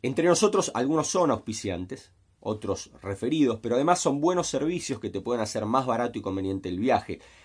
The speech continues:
Aun cuando no quieras comprar ni contratar nada, visita libro miami gratis punto com barra podcast. Así sé que estás ahí escuchando, que estamos en contacto. Podés también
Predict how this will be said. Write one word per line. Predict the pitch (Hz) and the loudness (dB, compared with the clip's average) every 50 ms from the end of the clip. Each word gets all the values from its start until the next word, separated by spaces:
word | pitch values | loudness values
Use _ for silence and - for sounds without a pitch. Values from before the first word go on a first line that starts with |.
| - - | -8 -2
Aun | - 139 156 175 | 2 2 2 4
cuando | - 175 160 156 156 | 4 2 4 4 4
no | 165 165 - | 2 2 0
quieras | - 190 196 180 - | 0 2 2 2 2
comprar | - 147 123 123 120 117 - 175 175 143 117 107 85 | 0 -2 -2 -2 0 0 2 4 4 4 4 4 0
ni | 87 117 165 185 - | 0 -2 -2 -2 0
contratar | - 139 127 120 123 107 104 98 - 107 101 | -2 -2 -2 0 -2 -4 -4 -4 -4 -4 -4
nada, | 107 135 165 170 156 135 113 | -2 -2 0 2 2 2 2
visita | 107 110 - - 123 - 131 107 - - _ _ _ _ _ _ _ _ _ | 0 -2 -4 -8 -2 0 0 0 0 -4 _ _ _ _ _ _ _ _ _
libro | 101 110 110 107 104 98 | -6 -4 -2 -2 -2 -2
miami | 98 98 95 92 95 95 | 0 -2 -2 -2 -2 -2
gratis | 92 101 98 - 82 - | -2 -2 -4 -4 -10 -16
punto | _ - 104 101 95 98 95 | _ -8 -6 -6 -4 -4 -4
com | 85 95 90 87 82 85 | -4 -4 -4 -4 -4 0
barra | 90 98 104 101 92 92 90 - - | 2 2 2 2 0 -2 -4 -4 -4
podcast. | _ 156 156 147 127 - - 101 87 - - - _ _ _ _ _ | _ -2 -2 -2 -2 -4 -6 -6 -6 -6 -10 -16 _ _ _ _ _
Así | - - - 117 110 | -14 -8 -8 -6 -4
sé | - 143 120 | -4 -4 -4
que | 104 | -4
estás | 98 - 95 - - | -6 -6 -8 -4 -2
ahí | 98 - 135 | 0 2 2
escuchando, | 135 - - 113 107 - 175 180 185 180 165 135 | 0 0 -2 -8 -4 0 0 0 2 2 2 0
que | 117 | 0
estamos | - - 143 147 156 151 139 - - - _ _ | -4 -2 -2 0 0 0 -2 -4 -8 -12 _ _
en | 107 110 107 | -6 -6 -4
contacto. | - - 123 123 - 127 117 - - 101 - | -4 -6 -4 0 0 0 0 0 -4 -6 -4
Podés | - 123 156 151 - | 0 0 0 2 2
también | 151 151 165 185 185 185 185 | 0 2 4 4 4 4 2